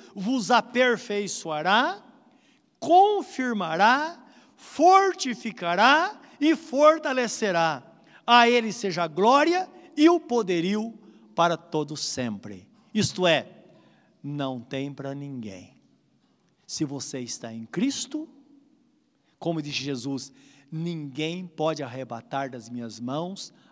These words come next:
as minhas ovelhas que foram me dadas pelo meu Pai." Ninguém. Estamos seguros. Essa não é a confiança extraordinária absoluta? Então significa que agora que você está aqui,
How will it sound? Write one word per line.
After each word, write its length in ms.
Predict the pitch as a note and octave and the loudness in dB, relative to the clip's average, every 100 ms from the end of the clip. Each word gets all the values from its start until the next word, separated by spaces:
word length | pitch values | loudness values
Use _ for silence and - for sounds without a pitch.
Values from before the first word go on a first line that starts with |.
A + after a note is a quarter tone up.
| - | -12
as 240 | D3 A2+ | -10 -10
minhas 260 | C3 B2 B2 | -10 -10 -10
ovelhas 600 | A2+ C3+ F#3 C4 - - - - | -10 -6 -4 -6 -10 -14 -20 -14
que 100 | E3 | -12
foram 320 | - D3+ C#3+ | -10 -8 -8
me 100 | C#3 | -8
dadas 460 | B2+ A#2 A#2 B2 - | -10 -10 -10 -14 -16
pelo 240 | B2+ A#2+ | -12 -12
meu 160 | A#2+ A2+ | -12 -14
Pai." 420 | - E2 - - _ _ _ _ - | -16 -18 -20 -20 _ _ _ _ -14
Ninguém. 380 | F#3 E3 - _ - | -12 -14 -20 _ -16
Estamos 380 | - C#3+ C#3 | -14 -12 -14
seguros. 720 | - B2+ - - - - - _ _ _ _ _ _ _ _ | -16 -18 -20 -20 -20 -18 -18 _ _ _ _ _ _ _ _
Essa 240 | E3+ D3+ | -8 -6
não 40 | D#3+ | -8
é 20 | |
a 60 | - | -8
confiança 680 | D3 - C#3 C#3+ - A2+ - _ | -12 -10 -10 -10 -12 -16 -20 _
extraordinária 600 | - C#3+ C#3 B2 C3 B2+ | -14 -10 -10 -10 -12 -12
absoluta? 540 | A#2+ A#2 C3+ C#3+ - - - | -14 -14 -14 -14 -16 -20 -10
Então 180 | - B3 | 0 0
significa 540 | C4+ B3+ C4+ A3+ C4 - | 0 -6 -6 -6 -6 -6
que 80 | |
agora 240 | A#3+ B3 C4+ | -2 0 -2
que 80 | G#3+ | -4
você 220 | G3+ G#3 | -12 -10
está 220 | F#3+ G3 | -8 -6
aqui, 320 | F#3 B3+ F4 | -6 -6 -8